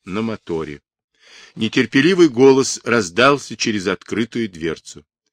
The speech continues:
«Чего там у тебя?» Водитель приподнял голову, собираясь ответить, но тут же отскочил с обочины на дорогу, сорвал с себя пилотку,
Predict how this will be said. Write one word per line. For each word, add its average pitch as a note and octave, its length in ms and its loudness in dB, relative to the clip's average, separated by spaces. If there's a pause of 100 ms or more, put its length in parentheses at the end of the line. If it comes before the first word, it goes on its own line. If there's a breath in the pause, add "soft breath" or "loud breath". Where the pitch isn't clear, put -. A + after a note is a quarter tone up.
«Чего C#3+ 480 2
там F#2+ 260 -4
у D#2 80 -10
тебя?» C#2 440 -16 (840 soft breath)
Водитель C3+ 640 0
приподнял A#2 680 0
голову, D3 480 2
собираясь G#2 640 0
ответить, A#2 680 -4 (500)
но B2 160 -2
тут D3+ 240 2
же C#3 300 0
отскочил B2 720 -4
с - 120 -14
обочины F#2+ 580 -4
на E2 160 -10
дорогу, C#3+ 520 -2 (360 soft breath)
сорвал A#2+ 560 2
с - 80 -10
себя G2 340 -2
пилотку, C#3 720 -4